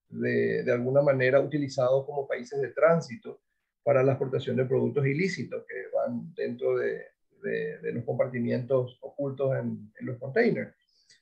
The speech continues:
Sin lugar a duda, eso, esos son problemas y son flagelos que también tenemos. Sin embargo, en la balanza, querido Luis, y, y lo digo para toda la audiencia, en la balanza nuestro país brilla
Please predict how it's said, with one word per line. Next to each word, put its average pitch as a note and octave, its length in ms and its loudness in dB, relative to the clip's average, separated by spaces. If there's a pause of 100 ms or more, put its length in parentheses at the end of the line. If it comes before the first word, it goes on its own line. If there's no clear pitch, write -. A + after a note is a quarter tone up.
(200)
Sin A3+ 320 2
lugar D#3+ 260 8
a D3 80 10
duda, D3+ 460 6
eso, C3 380 2
esos C3+ 200 -2
son D3 380 -2
problemas C#3+ 760 2 (100)
y B2 60 -20
son B2+ 240 -6
flagelos C3+ 420 -2
que C#3+ 60 0
también A#2+ 300 -2
tenemos. E3+ 340 4
Sin A#3 120 2
embargo, G#3 340 8
en G#3+ 120 8
la A3 100 10
balanza, G3+ 680 6
querido D#3 260 -2
Luis, E3 520 -4
y, C3 240 -10 (200)
y - 160 -20
lo B2+ 100 -2
digo C3 220 2
para C3+ 220 4
toda B2+ 200 4
la C#3+ 80 6
audiencia, B2+ 520 2 (360)
en - 80 -8
la D3+ 80 10
balanza D3 380 8
nuestro E3+ 280 0
país D3 420 2
brilla D3+ 560 0